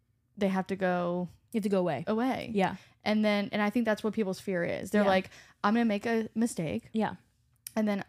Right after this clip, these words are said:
Speaker 1: I am gonna apologize for my mistake, but it won't be enough.
Speaker 2: It never is.
Speaker 1: And I will, and I'll, you know, say what I'm gonna do differently. And even if I did it differently,
Speaker 2: I know, what do we
Speaker 1: then
Speaker 2: want from
Speaker 1: it
Speaker 2: people?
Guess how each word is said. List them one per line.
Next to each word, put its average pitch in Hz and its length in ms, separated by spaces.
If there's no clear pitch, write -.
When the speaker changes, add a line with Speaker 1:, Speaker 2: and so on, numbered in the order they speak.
Speaker 1:
I 196 600
am 202 120
gonna 190 180
apologize 220 400
for - 40
my 220 100
mistake, 190 300
but 190 80
it 180 80
won't 170 160
be 214 80
enough. 220 380
Speaker 2:
It 220 160
never 175 180
is. 254 380
Speaker 1:
And 202 560
I 185 480
will, 175 540
and 196 200
I'll, 190 340
you 196 120
know, 185 260
say 196 260
what 208 100
I'm 208 60
gonna 220 160
do 214 40
differently. 208 320
And 208 80
even 196 160
if 233 80
I 233 80
did 202 140
it 196 80
differently, 180 540
Speaker 2:
I 294 60
know, 320 100
what 302 100
do 339 60
we 330 100
Speaker 1:
then 302 80
Speaker 2:
want 233 200
from 240 100
Speaker 1:
it 220 40
Speaker 2:
people? 185 360